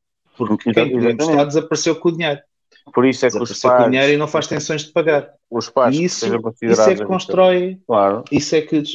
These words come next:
Speaker 1: isso é que cria riscos ao loop. Pronto.
Speaker 2: Exatamente, por isso é
Speaker 1: E,
Speaker 2: que
Speaker 1: e a Aave também sofria disso.
Speaker 2: Pronto.
Speaker 1: Agora vai ser mais difícil.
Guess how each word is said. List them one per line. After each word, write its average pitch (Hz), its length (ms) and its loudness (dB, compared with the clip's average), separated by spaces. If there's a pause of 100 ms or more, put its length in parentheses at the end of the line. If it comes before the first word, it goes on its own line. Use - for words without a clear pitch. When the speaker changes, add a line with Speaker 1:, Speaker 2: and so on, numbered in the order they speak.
(140)
Speaker 1:
isso 135 220 -2
é 147 60 2
que 151 180 -6
cria 156 260 0
riscos 151 360 -2
ao 170 100 2
loop. 143 220 -4 (360)
Pronto. 87 240 -8
Speaker 2:
Exatamente, 110 420 2
por 110 100 2
isso 107 140 0
é 123 40 2
Speaker 1:
E, - 120 -6
Speaker 2:
que 110 80 -8
Speaker 1:
e 113 260 2
a 110 80 6
Aave 113 500 -2
também 127 220 -4
sofria 143 420 -4
disso. 165 380 -6 (480)
Speaker 2:
Pronto. 90 220 2
Speaker 1:
Agora 117 340 4
vai 151 140 0
ser 156 180 -4
mais 139 160 -2
difícil. - 460 -10